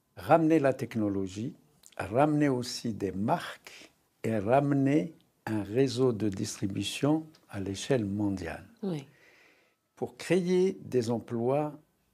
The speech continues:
Speaker 1: en Algérie,
Speaker 2: Mhm.
Speaker 1: tout en préservant les emplois dans les pays d'accueil. Nous avons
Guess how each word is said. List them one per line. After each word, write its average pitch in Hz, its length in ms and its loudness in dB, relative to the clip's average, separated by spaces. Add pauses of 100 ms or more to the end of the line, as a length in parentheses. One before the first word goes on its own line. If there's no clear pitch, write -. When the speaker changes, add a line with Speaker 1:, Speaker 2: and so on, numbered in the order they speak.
(240)
Speaker 1:
en 127 160 0
Algérie, 104 600 -2
Speaker 2:
Mhm. 196 120 -12
Speaker 1:
tout 339 340 4
en 185 140 4
préservant 135 920 -2 (360)
les 104 300 0
emplois 123 640 2 (520)
dans 110 260 2
les 107 160 4
pays 120 480 0
d'accueil. 104 500 -2 (920)
Nous 165 160 4
avons 190 480 4